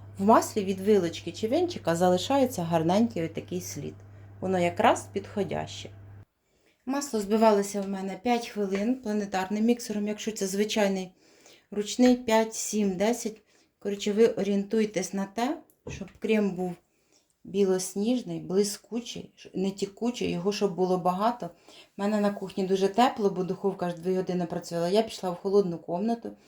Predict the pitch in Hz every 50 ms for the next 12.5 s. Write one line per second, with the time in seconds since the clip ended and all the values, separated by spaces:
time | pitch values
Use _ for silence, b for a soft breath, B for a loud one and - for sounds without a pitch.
0 | b b b b b - 202 208 202 208 214 226 220 220 185 175 175 175 - -
1 | 165 165 165 170 190 - - - 226 233 226 - - - 202 208 208 202 - 202
2 | 202 196 196 196 - 190 190 190 190 - - 196 190 190 185 185 180 208 220 262
3 | 285 294 - b b b b b b b - 202 202 226 226 220 220 - 220 208
4 | 202 208 294 320 330 339 330 330 - - 311 311 302 302 B B B B B B
5 | B 214 214 220 214 - 208 202 202 202 202 202 202 175 202 233 262 302 320 320
6 | 302 302 294 285 285 - b b b b b b - 226 214 233 233 220 208 -
7 | 185 180 175 175 175 - - - 208 202 202 196 202 - 196 185 196 196 220 240
8 | 233 294 294 302 330 330 320 320 - - - 190 196 208 214 214 214 214 208 208
9 | 202 190 190 196 202 202 202 196 196 196 - - 190 185 185 180 - - 226 233
10 | 254 240 294 320 311 302 285 285 - 254 233 208 190 190 196 196 202 226 262 311
11 | 302 - 220 208 202 - 240 226 208 208 - 175 - - 185 - - 185 - -
12 | 180 180 175 165 - - - - -